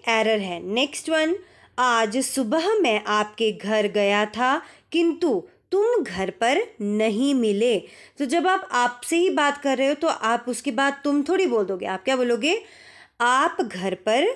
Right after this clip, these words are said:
नहीं मिले, तो यहाँ पे आपका सी वन में एरर है। अगला है, बुरा से बुरा आदमी भी सम्मान चाहता है,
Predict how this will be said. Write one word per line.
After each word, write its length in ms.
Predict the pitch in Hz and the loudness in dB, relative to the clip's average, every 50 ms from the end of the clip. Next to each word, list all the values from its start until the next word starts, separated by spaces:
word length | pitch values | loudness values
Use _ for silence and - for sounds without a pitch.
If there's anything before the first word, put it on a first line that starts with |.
| - - 214 | -4 -6 -4
नहीं 500 | 202 202 208 214 196 175 202 240 269 370 539 - - 247 | -2 0 0 0 0 0 0 0 0 0 -2 -4 -6 -4
मिले, 460 | 208 208 214 214 214 220 233 233 208 175 - - - - _ _ _ | -2 0 2 2 2 2 2 2 2 0 -2 -6 -14 -20 _ _ _
तो 60 | 202 | -2
यहाँ 360 | 202 202 202 190 196 208 196 - | -2 -2 -2 0 -2 -2 -2 0
पे 60 | 226 220 | 0 0
आपका 440 | 214 208 214 - - 254 269 320 466 539 - - - - | 0 0 -2 -4 -2 0 0 0 0 -2 -6 -12 -14 -10
सी 300 | - - - 311 311 302 294 | -8 -4 -2 0 2 2 2
वन 200 | 233 233 214 196 | 2 2 0 0
में 240 | 196 196 196 220 285 440 - - _ _ - | 0 0 0 2 0 0 -2 -8 _ _ -2
एरर 360 | - 311 311 302 269 254 220 185 | 0 2 2 2 2 0 0 -2
है। 240 | 160 165 170 - - _ _ _ _ _ _ _ _ - | -4 -10 -14 -14 -16 _ _ _ _ _ _ _ _ -12
अगला 280 | 220 208 208 254 311 339 | -10 -6 -2 0 2 2
है, 400 | 339 311 311 285 285 294 311 311 | 2 2 2 0 0 0 -2 -4
बुरा 480 | 240 196 185 233 254 285 320 359 381 427 | -6 -6 -2 -2 0 2 2 2 2 0
से 220 | - - 349 330 294 | 0 0 0 0 0
बुरा 340 | 214 190 196 214 202 208 202 | -2 -2 -2 0 2 2 2
आदमी 680 | 202 208 - - 196 196 196 190 170 185 190 202 208 208 | 2 2 0 0 0 0 0 -2 -4 -4 -2 -2 -2 -2
भी 300 | 175 185 196 220 220 226 233 | -2 -4 -4 -4 -4 -4 -6
सम्मान 760 | - - - 220 208 202 196 185 185 180 180 185 196 196 208 - _ _ _ _ | -4 -2 -2 -2 0 0 0 0 0 -2 -2 -2 -4 -6 -8 -10 _ _ _ _
चाहता 440 | - - 226 208 214 208 214 202 190 | -4 -2 -2 0 -2 -2 0 0 0
है, 340 | 190 190 185 233 226 190 | 2 2 2 2 0 0